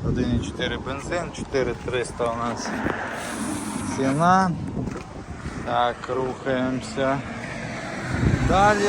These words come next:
у нас Ford Fusion, інформації немає, ще один Ford Fusion, інформації немає. Так, друзі, маємо на ринку такий пиріжок, як в народі говорять.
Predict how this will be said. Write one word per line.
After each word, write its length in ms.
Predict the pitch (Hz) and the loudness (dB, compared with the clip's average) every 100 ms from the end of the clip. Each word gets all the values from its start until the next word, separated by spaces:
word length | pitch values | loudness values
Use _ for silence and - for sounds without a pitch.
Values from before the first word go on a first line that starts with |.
| 190 | 4
у 20 | |
нас 300 | 180 170 - - | 4 4 0 2
Ford 220 | 165 127 | 6 6
Fusion, 580 | 123 - 196 - 180 202 190 - 147 | 4 -6 -2 0 0 -2 -2 -6 -6
інформації 760 | - - 143 143 139 - 127 131 123 | -4 -2 0 4 4 2 -4 -4 -4
немає, 520 | 147 165 190 180 160 | -2 2 4 4 2
ще 260 | 139 151 147 | -2 0 0
один 260 | 131 131 127 - | 2 -2 -4 -2
Ford 140 | 139 120 - 190 | 0 0 -2 -2
Fusion, 360 | 202 196 180 - | 2 2 2 0
інформації 760 | 147 - 135 139 135 131 - 123 127 | -4 -6 -4 0 0 0 -6 -6 -6
немає. 500 | 151 185 185 180 170 - - - - - - - - | -6 -6 -6 -6 -8 -10 -10 -10 -8 -8 -6 -4 2
Так, 320 | 120 120 117 | 4 4 2
друзі, 320 | 120 120 120 | 0 0 2
маємо 460 | 120 123 120 120 117 | 4 4 4 4 4
на 140 | 120 | 4
ринку 360 | 127 123 120 123 | 4 2 0 0
такий 480 | 120 110 127 120 95 - - - - - - - - - | 0 0 0 0 0 -8 -14 -14 -16 -12 -6 0 2 6
пиріжок, 580 | 135 127 127 170 185 185 | 6 6 4 4 4 4
як 120 | 165 | 2
в 60 | 147 | 2
народі 340 | 147 156 147 | 4 4 6
говорять. 640 | 147 147 147 139 135 - | 6 8 8 6 4 0